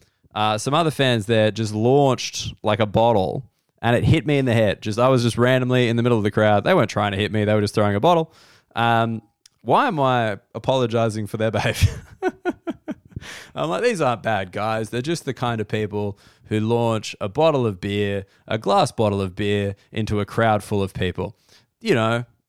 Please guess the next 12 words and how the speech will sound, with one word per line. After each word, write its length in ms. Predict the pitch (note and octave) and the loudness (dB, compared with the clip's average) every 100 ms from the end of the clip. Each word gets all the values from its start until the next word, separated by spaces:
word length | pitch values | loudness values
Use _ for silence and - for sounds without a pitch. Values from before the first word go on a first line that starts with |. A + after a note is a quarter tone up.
| _ | _
scum." 560 | - G#3 F3+ A#2+ C3+ _ _ _ _ | -4 0 0 -2 -6 _ _ _ _
Um, 580 | A#2 A#2 A#2 A#2 A2 - - | -6 -4 -6 -8 -12 -14 -10
so 360 | - D3 F#2+ - _ _ _ | -2 -2 -2 -8 _ _ _
I 60 | B2+ | -2
got 120 | D#3+ | -2
hit 100 | F3 | -2
in 60 | D#3 | -2
the 60 | |
head 100 | C#3+ | -2
with 80 | B2+ | -2
this 80 | A2+ | -4
bottle. 440 | A#2+ A2+ G#2+ G#2 | -2 0 -2 -6